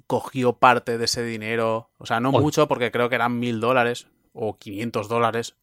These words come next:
Speaker 1: que de cuatrocientos mil pues no es todo, pero se ve que lo usó para hacer apuestas por internet, toda una movida como muy ju-, muy, muy chunga. También le habían dicho que le compraban un coche, pero en realidad le dieron una furgoneta usada que tenían ellos, eh, que le iban a pa-, que le iban a pagar un apartamento,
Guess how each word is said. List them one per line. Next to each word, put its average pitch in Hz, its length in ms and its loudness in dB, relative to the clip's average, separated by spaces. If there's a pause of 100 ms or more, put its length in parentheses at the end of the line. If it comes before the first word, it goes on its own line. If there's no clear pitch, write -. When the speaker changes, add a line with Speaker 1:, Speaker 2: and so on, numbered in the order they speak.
(100)
Speaker 1:
que 101 100 -12
de 98 80 -10
cuatrocientos 104 540 -10
mil 110 160 -10
pues 95 240 -10
no 101 240 -8
es 101 140 -8
todo, 110 220 -8 (420)
pero 110 160 0
se 104 80 -6
ve 107 100 -4
que 123 120 -2
lo 117 180 0
usó 110 280 -4
para 107 160 -4
hacer 107 180 -6
apuestas 107 360 -8
por 113 140 -6
internet, 113 640 -8 (540)
toda 131 140 -2
una 135 120 2
movida 131 300 4
como 131 200 4
muy 131 120 0
ju-, 139 220 0
muy, 131 220 0
muy 131 320 -2
chunga. 123 380 2
También 117 280 0
le 131 60 6
habían 131 240 6
dicho 131 300 2
que 123 100 2
le 120 300 2
compraban 117 480 2
un 113 120 -6
coche, 147 340 -2
pero 120 160 0
en 110 60 -8
realidad 113 380 0
le 117 120 0
dieron 117 220 2
una 117 160 -2
furgoneta 110 520 -6
usada 117 300 -2
que 113 100 -4
tenían 107 520 -8
ellos, 135 480 2 (500)
eh, 123 580 6
que 135 100 6
le 139 100 6
iban 135 180 8
a - 40 2
pa-, - 260 10
que 156 180 0
le 135 80 2
iban 135 160 4
a 131 100 2
pagar 127 180 6
un 127 80 2
apartamento, 127 800 2